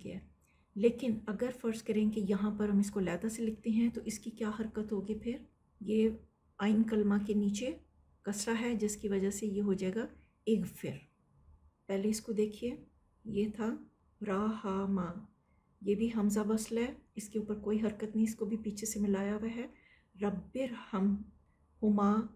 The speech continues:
آپ دو، دو لوگ، ہوا، ہما، ہم آپ نے پڑھا تھا نا، تو ہما ہوتا ہے دو لوگوں کے لیے۔ اب یہاں پر اگر فرض کریں کہ حمزہ یہ پیچھے سے نہ ملایا ہو تو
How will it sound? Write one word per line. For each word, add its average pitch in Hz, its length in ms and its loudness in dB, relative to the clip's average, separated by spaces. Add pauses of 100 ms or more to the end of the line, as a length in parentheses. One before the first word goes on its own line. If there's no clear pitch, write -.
(520)
آپ 202 300 0
دو، 196 340 2 (100)
دو 226 240 8
لوگ، - 340 0 (1080)
ہوا، 220 160 6 (120)
ہما، 214 360 4
ہم 226 280 4 (500)
آپ 208 220 -6
نے 233 80 2
پڑھا 220 240 -2
تھا 277 160 -10
نا، 392 100 -10 (480)
تو 226 200 -2
ہما 226 180 6
ہوتا 220 220 2
ہے 233 60 -2
دو 202 220 6
لوگوں 180 320 -2
کے - 140 -14
لیے۔ 175 160 -10 (1200)
اب 214 220 2
یہاں 233 280 2
پر 214 180 0 (1080)
اگر 220 180 4 (120)
فرض 247 200 -2
کریں 226 240 2
کہ 226 140 0 (100)
حمزہ 208 260 4 (140)
یہ 208 160 2
پیچھے 220 300 -4
سے 226 120 -2
نہ 214 180 6
ملایا 208 380 4
ہو 214 160 2
تو 233 140 -6